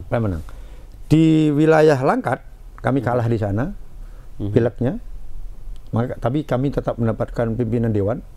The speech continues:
Speaker 2: Mhm.
Speaker 1: ya, di nomor tiga.
Speaker 2: Karena
Speaker 1: Kemud-
Speaker 2: jumlah kursi
Speaker 1: Ya.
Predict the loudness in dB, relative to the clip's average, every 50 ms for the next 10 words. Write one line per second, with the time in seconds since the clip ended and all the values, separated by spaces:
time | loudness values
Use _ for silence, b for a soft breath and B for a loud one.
0 | -18 -18 -18 -16 -14 -14 -14 -8 -4 -2 0 0 2 2 0 0 -2 -6 -10 b
1 | b b b b b b b -8 -2 0 0 2 2 0 0 0 0 0 -2 -2
2 | -2 -2 0 0 0 0 -2 -6 -16 -8 -4 0 2 2 2 4 4 4 2 2
3 | 2 0 0 0 0 2